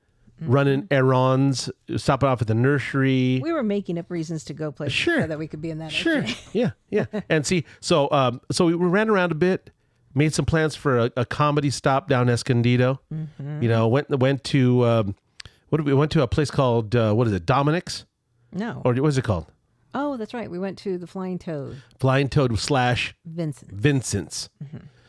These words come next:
Speaker 2: Never know what that place. Last time we went to Vincent's, eh.
Speaker 1: We were at this, like, we w-, it was some sort of San Diego or whatever fixed price menu for a certain restaurant.
Speaker 2: Last
Speaker 1: So
Speaker 2: time.
Speaker 1: they,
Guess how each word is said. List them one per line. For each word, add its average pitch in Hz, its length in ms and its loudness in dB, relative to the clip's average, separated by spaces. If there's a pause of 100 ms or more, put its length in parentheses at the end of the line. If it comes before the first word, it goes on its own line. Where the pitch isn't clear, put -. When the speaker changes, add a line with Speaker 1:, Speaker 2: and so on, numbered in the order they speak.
(240)
Speaker 2:
Never 143 220 4
know 120 140 4
what 107 120 2
that 98 140 0
place. 87 320 -6
Last 165 240 2
time 175 160 2
we 160 40 2
went 156 140 0
to 143 60 2
Vincent's, 135 580 0 (760)
eh. 170 220 2 (100)
Speaker 1:
We 277 160 -4
were 311 240 -4
at 240 200 -8
this, 214 200 -6
like, 127 240 -8
we 208 140 -4
w-, 226 120 -4 (100)
it 233 200 -8
was 226 120 -4
some 285 180 -6
sort 247 260 -6
of 185 240 -6
San 226 360 -4
Diego 190 640 -4
or - 200 -10
whatever 180 360 -6
fixed - 440 -10
price 190 320 -6
menu 185 320 -4
for 160 160 -12
a 151 40 -12
certain 175 300 -12
restaurant. 135 240 0
Speaker 2:
Last 95 100 -2
Speaker 1:
So 113 80 0
Speaker 2:
time. 85 60 -4
Speaker 1:
they, 170 140 -4